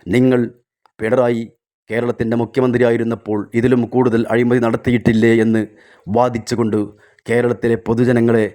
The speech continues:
വിഡ്ഢികളാക്കാം എന്ന ചിന്തയിലാണ് ഇവിടുത്തെ യു ഡി എഫ്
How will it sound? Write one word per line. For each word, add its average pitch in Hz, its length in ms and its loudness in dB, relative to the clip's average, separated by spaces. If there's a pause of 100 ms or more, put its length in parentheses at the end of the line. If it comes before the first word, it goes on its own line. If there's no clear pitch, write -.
(920)
വിഡ്ഢികളാക്കാം 113 720 -2 (540)
എന്ന 113 200 -4
ചിന്തയിലാണ് 113 600 0 (720)
ഇവിടുത്തെ 110 320 -2
യു 110 140 2
ഡി 113 140 2
എഫ് - 200 -4